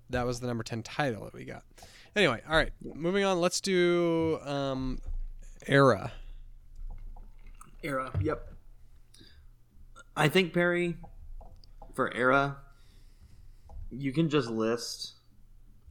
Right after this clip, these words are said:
Speaker 2: before, like, so before episode one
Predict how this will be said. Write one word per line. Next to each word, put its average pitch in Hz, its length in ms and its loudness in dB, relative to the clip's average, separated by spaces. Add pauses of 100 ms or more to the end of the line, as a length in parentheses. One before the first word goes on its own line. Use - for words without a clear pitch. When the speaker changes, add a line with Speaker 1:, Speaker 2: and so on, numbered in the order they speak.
(640)
Speaker 2:
before, 135 680 2
like, 117 300 -8 (200)
so 120 300 0
before 143 720 2
episode 147 420 2
one 143 440 -2